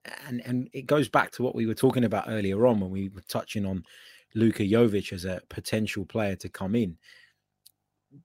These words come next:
Do you want to see Arsenal go out and essentially splash any resource that might have been otherwise put aside for the summer to bring in a player that they're not totally convinced on?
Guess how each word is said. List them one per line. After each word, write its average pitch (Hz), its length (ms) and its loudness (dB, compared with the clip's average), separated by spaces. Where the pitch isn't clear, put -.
Do 180 80 6
you 185 260 6
want 143 380 4
to 143 140 -4
see 110 200 0
Arsenal 90 600 -4
go 117 200 6
out 110 280 0
and 104 300 -6
essentially 107 920 0
splash - 640 0
any 110 220 0
resource 104 640 0
that - 200 -6
might 101 240 -2
have 95 120 -12
been 104 140 0
otherwise 98 380 0
put - 220 -6
aside 101 340 -2
for - 80 -8
the 92 100 -6
summer 95 440 -2
to 120 100 4
bring 123 220 8
in 117 80 8
a 110 60 4
player 117 280 4
that 113 120 -4
they're 107 120 2
not 120 400 4
totally 110 400 2
convinced 113 520 0
on? - 100 -10